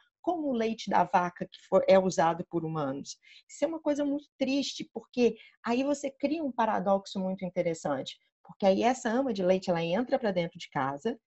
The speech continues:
ela é a pessoa de confiança, muitas vezes a senhora lá, a dona,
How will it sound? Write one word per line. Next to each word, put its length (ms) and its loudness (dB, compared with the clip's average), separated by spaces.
ela 460 4
é 160 6
a 100 4
pessoa 340 -2
de 100 -8
confiança, 800 -4
muitas 520 2
vezes 500 -4
a 120 0
senhora 680 6
lá, 240 10
a 60 6
dona, 440 4